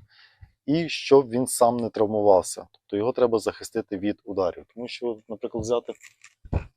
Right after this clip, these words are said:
оцей відкритий кут, якщо отак навіть легенько постукати, та,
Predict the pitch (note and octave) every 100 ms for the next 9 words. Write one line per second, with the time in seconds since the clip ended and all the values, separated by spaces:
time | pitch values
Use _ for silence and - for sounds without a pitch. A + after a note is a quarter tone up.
0 | _ _ _ _ _ _ _ _ _ _
1 | _ G2+ - A2 G2+ - C#3 C3 - G2+
2 | - G2 - A2+ G2 _ _ _ _ -
3 | - G#2 G#2+ G2+ - G#2 G2+ F#2+ G2 -
4 | - - - - - - _ - - -
5 | A#2 - D#3 D#3+ G#2+ - F#2+ A#2+